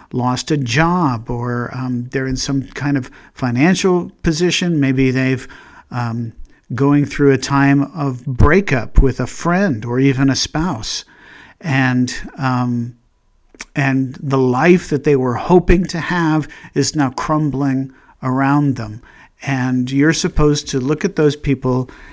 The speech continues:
and mourn with them. And that's difficult. And what we often do with this,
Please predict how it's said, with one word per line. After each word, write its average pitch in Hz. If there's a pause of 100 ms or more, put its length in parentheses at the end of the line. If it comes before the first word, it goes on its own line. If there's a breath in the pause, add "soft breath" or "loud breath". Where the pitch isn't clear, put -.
(240 loud breath)
and 139
mourn 156
with 165
them. 117
And 151 (100)
that's 147
difficult. - (640)
And 143 (640 loud breath)
what 196
we 202
often 233
do 180
with 127
this, 113